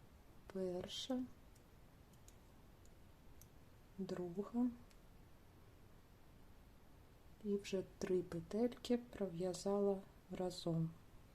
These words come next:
Не треба затягувати петлі. І так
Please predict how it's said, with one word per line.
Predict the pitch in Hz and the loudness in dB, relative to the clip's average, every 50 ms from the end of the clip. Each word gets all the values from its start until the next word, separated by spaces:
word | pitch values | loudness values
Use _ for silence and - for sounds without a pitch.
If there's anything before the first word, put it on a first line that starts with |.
| - - - - - - - | -18 -18 -18 -18 -16 -6 0
Не | 202 196 | 0 0
треба | 196 - - - 196 185 165 170 175 | 2 2 4 4 4 4 4 2 0
затягувати | 165 - 180 175 - - 185 180 170 170 - - - 175 170 - - 170 165 - | 2 2 0 0 2 2 4 4 4 2 -2 -4 -4 -4 -4 -2 -6 -10 -6 -2
петлі. | - 190 196 202 202 - - 247 247 254 - - - - - - - - - - - - - - - - - - - - - - - - - - - - - - | 0 2 2 2 0 -2 2 2 2 2 0 -6 -14 -16 -16 -18 -18 -20 -20 -18 -18 -18 -16 -16 -18 -18 -18 -16 -18 -18 -18 -18 -18 -18 -18 -20 -18 -12 -2 0
І | 311 302 | 0 0
так | 302 - - 247 240 | 2 4 4 4 4